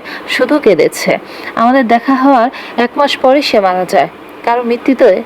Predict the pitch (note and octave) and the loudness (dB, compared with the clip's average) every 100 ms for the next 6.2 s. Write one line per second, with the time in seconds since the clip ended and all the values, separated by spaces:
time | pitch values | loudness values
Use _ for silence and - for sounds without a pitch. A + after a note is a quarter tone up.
0 | G#3+ G#3+ G#3 A3+ G#3+ G3 F#3+ - E3+ - | -2 4 4 4 0 0 0 0 -4 -2
1 | - F#3+ G#3+ G#3 G3+ G3 G#3 A3+ G3+ F#3+ | -6 -8 -4 0 2 2 2 0 2 0
2 | F#3+ G#3+ G#3+ F3+ E3 D3+ E3 D#3 - D#3+ | 0 0 -2 2 0 2 0 0 -2 -6
3 | - - - - - - B3+ B3+ B3 B3 | -6 -12 -14 -14 -4 2 4 4 4 2
4 | G3+ G#3 G#3 G#3 G3+ G3 - G3 G3 F#3 | 2 4 4 4 4 2 2 2 2 2
5 | F#3+ G3+ F#3+ F3 F3+ F3 F3 F#3 F#3 F#3 | 2 2 2 2 0 0 2 0 2 2
6 | E3+ | 0